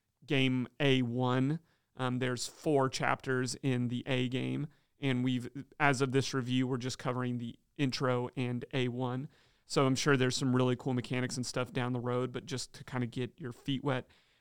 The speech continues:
I'm looking at things, using my powers based on my character to explore, and that really is the format of the game. Travel to the different areas,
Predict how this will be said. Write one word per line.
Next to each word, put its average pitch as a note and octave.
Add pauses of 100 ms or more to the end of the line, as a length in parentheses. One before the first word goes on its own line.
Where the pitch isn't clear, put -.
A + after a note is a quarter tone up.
(240)
I'm F3+ (720)
looking F#3+
at G3
things, F#3+
using E3+
my D#3
powers D3+
based C#3+
on C#3+
my C3+
character C3+
to B2+
explore, D3 (560)
and D3
that F3
really E3
is D#3
the C#3
format D3+
of C3+
the C#3
game. C3 (440)
Travel F3
to F#3+
the F3
different E3
areas, D3